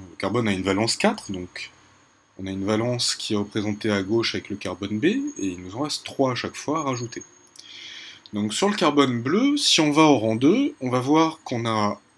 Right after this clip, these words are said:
un oxygène, un oxygène réplique et un H. Alors que sur le carbone rouge, eh bien on va avoir un oxygène et en revanche deux hydrogènes. On va pouvoir remplir cet arbre, et là on va pouvoir conclure, puisqu'au rang deux, on a des atomes différents,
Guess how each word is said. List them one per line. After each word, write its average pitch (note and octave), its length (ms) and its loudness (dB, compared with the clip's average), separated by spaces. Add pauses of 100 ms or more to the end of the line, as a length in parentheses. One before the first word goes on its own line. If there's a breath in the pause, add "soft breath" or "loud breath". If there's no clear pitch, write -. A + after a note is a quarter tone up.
(160)
un E3 360 0 (300)
oxygène, D3 720 -2 (1080 loud breath)
un G#3 160 10
oxygène C#3+ 400 4
réplique F#3+ 360 -2
et - 20 4
un D#3 100 2
H. - 480 -4 (1300 loud breath)
Alors A2 240 0
que C3+ 100 0
sur D3 160 4
le C#3+ 60 2
carbone C3+ 420 4
rouge, B2 560 0 (300)
eh A2 60 -6
bien A#2 180 -2
on A#2+ 60 0
va A#2+ 80 2
avoir A2 220 2
un D3+ 100 2
oxygène E3 540 0 (320)
et A#2 80 2
en G2 100 0
revanche A2+ 380 -2
deux E3+ 320 6
hydrogènes. B2 400 0 (840)
On F2 40 -16
va F2+ 60 -14
pouvoir F2+ 200 -10
remplir B2+ 440 -4
cet - 220 -6
arbre, C#3+ 380 0 (880 loud breath)
et F3+ 140 4
là B2+ 120 6
on G3+ 140 0
va A#2+ 160 0
pouvoir D#3 320 0
conclure, B2+ 460 -2
puisqu'au - 300 4
rang C#3 160 6
deux, A#2+ 240 4
on G#3 140 0
a D3 220 4
des A#2 200 -2
atomes D3 360 2
différents, A#2+ 580 0